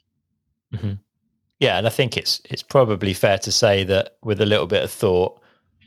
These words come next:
a couple of hours out on a trail is enough to have a good go at that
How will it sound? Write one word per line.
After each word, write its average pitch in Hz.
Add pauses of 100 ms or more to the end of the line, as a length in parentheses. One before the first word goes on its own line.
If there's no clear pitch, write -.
(180)
a -
couple -
of 92
hours 98 (100)
out 98
on 90
a 87
trail 87 (220)
is 98
enough 92
to 87
have 92
a 90
good 90
go 92
at -
that 80